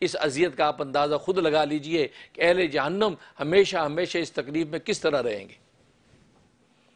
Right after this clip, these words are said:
आज तो इंसान कहता है, "यार, कोई नहीं, कल की कल देखेंगे, अल्लाह गफूर रहीम है, बख्श देगा यार, कोई बात नहीं।" नहीं, अल्लाह तबारक व तआला ने जैसे दुनिया में हर चीज़ की कीमत रखी है,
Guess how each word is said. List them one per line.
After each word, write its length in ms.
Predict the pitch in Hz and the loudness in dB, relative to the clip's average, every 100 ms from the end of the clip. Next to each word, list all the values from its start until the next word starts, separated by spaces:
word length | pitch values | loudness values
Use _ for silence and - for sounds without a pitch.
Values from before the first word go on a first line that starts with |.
| _ _ _ _ _ _ - - | _ _ _ _ _ _ -12 -2
आज 220 | 127 135 | 0 0
तो 120 | 139 | -4
इंसान 400 | 131 123 127 135 | -8 -6 -4 -4
कहता 200 | 143 131 | -4 -2
है, 60 | 135 | 0
"यार, 160 | 143 | 0
कोई 300 | 120 - 139 | -2 -2 0
नहीं, 220 | 131 131 | 0 -4
कल 200 | 117 131 | -2 -2
की 160 | 117 123 | -2 -4
कल 160 | 117 113 | -4 -4
देखेंगे, 420 | 110 - 123 151 | -6 -8 -6 -4
अल्लाह 220 | 127 156 | -2 -2
गफूर 340 | 127 117 123 | -2 -6 -6
रहीम 180 | 127 131 | -4 -4
है, 80 | 135 | -4
बख्श 300 | 117 127 - | -4 -6 -6
देगा 240 | 127 123 | -8 -4
यार, 240 | 110 107 107 | -2 -4 -8
कोई 180 | - 110 | -10 -12
बात 300 | - - - | -12 -14 -18
नहीं।" 120 | 123 _ _ _ _ _ _ _ _ - | -20 _ _ _ _ _ _ _ _ -10
नहीं, 280 | 104 110 95 _ _ _ _ _ - | -6 -6 -8 _ _ _ _ _ -10
अल्लाह 260 | 113 127 127 | 0 2 2
तबारक 420 | - 123 131 113 | -2 -4 -4 -4
व 80 | 123 | -10
तआला 340 | 147 127 135 | -4 -2 -2
ने 80 | 135 | -4
जैसे 280 | 123 123 123 | -6 -6 -6
दुनिया 340 | 117 123 147 | -4 0 0
में 120 | 139 | 0
हर 200 | 123 131 | -2 -4
चीज़ 300 | 120 139 143 | -4 -6 -6
की 140 | - 139 | -4 -4
कीमत 320 | - 143 135 | -2 -4 -4
रखी 360 | 131 - 143 | -6 -8 -10
है, 220 | 123 - | -10 -12